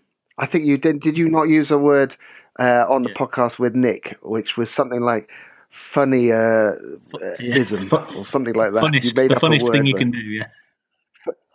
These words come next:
Speaker 1: yeah, the funnest. There we are.
Speaker 2: Right. Um... Hey, Dan, I've, I've absolutely, I mean, can't think of a better way to do a Sat-, to, to have a Saturday morning. Um, I, you know, I've had a really, really good conversation, and I, I, I've learned a lot through speaking to you.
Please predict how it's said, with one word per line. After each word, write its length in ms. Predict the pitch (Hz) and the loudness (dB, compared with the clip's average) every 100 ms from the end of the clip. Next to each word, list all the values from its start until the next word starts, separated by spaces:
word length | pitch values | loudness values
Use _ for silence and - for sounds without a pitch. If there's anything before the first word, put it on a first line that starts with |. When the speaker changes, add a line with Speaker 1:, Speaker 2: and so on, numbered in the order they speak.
| _ _ - | _ _ -10
Speaker 1:
yeah, 180 | 185 160 | 0 2
the 80 | 151 | 2
funnest. 380 | - 160 131 - | 2 0 0 0
There 160 | 156 | 2
we 140 | 131 110 | 2 0
are. 140 | 107 - - - - - | -4 -10 -20 -20 -12 0
Speaker 2:
Right. 280 | 165 143 151 | 2 2 0
Um... 340 | 160 165 165 _ _ - - - | 0 0 -4 _ _ -20 -8 -2
Hey, 280 | 151 127 156 | -2 -2 -2
Dan, 220 | 147 143 | 0 2
I've, 160 | 135 - | -2 -2
I've 180 | 147 139 | -2 0
absolutely, 640 | 156 - 160 147 143 135 | -4 -2 0 0 0 -2
I 40 | |
mean, 220 | 143 139 127 | -2 -4 -4
can't 200 | - 147 | -2 0
think 140 | 139 135 | 0 0
of 60 | |
a 40 | 127 | 0
better 200 | 127 120 | 2 2
way 160 | 120 | 2
to 120 | 120 | 0
do 120 | 123 117 | -4 -4
a 40 | |
Sat-, 260 | 117 - - | -4 -6 -4
to, 120 | 117 | -6
to 220 | - - | -6 -4
have 100 | 113 | -2
a 60 | 113 | 0
Saturday 300 | 120 107 110 | -4 -4 -2
morning. 440 | 110 107 101 101 | -2 0 -2 -4
Um, 500 | 113 110 107 107 107 123 | -2 0 0 0 -2 -2
I, 180 | 107 110 - | -2 -2 0
you 80 | 113 | -2
know, 140 | 107 | 0
I've 40 | |
had 120 | 120 117 | -2 -2
a 40 | |
really, 340 | 113 113 107 | 0 0 0
really 340 | 101 120 110 107 | -2 -2 0 0
good 120 | 104 | -2
conversation, 600 | 113 107 107 107 113 104 110 | -2 -2 0 0 0 -2 -2
and 200 | 104 101 - | -2 -2 -2
I, 200 | 110 - _ 107 | -2 -2 _ -6
I, 120 | 104 | -4
I've 180 | 117 107 | -4 0
learned 320 | 107 104 104 | 2 0 0
a 40 | 110 | 0
lot 180 | 107 - | 0 0
through 120 | 101 | -4
speaking 340 | - 104 101 | -2 -4 -4
to 100 | 92 | -2
you. 340 | 107 107 107 | 0 2 0